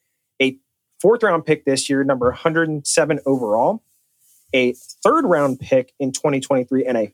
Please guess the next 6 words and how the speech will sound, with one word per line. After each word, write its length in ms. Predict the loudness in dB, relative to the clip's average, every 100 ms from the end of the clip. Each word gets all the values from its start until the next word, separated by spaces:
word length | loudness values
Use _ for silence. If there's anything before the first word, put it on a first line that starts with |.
| 0
fourth 180 | 0 2
round 240 | 0 0
pick 240 | -2 -2 -2
in 140 | -6
twenty 460 | -6 -4 -2 0 -2
twenty-four. 1200 | -4 -4 -4 -4 -10 _ _ _ 0 0 0 -6